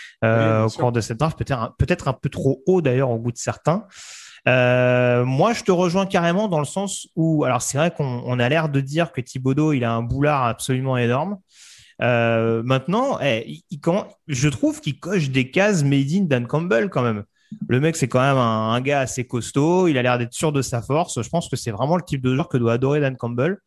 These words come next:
Speaker 1: Euh, surtout dans des tranchées en défense où t'as quand même des besoins malgré tout, parce que t'as des joueurs de devoir, on va dire, dans la rotation, mais t'as pas des vrais, vrais playmakers à mon sens.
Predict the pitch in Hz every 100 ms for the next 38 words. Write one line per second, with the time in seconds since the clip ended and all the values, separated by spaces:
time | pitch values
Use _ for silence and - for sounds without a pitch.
0 | _ _ _ 110 101 131 170 147 139 135
1 | 165 147 - 160 131 123 143 139 120 117
2 | 110 123 127 120 110 110 123 123 147 139
3 | 135 180 240 147 127 120 226 214 - 123
4 | 117 117 139 135 127 135 135 156 143 123
5 | 135 127 120 120 123 123 165 135 117 113
6 | 143 110 107 110 147 156 123 127 156 151
7 | 135 131 - 135 117 110 - 170 -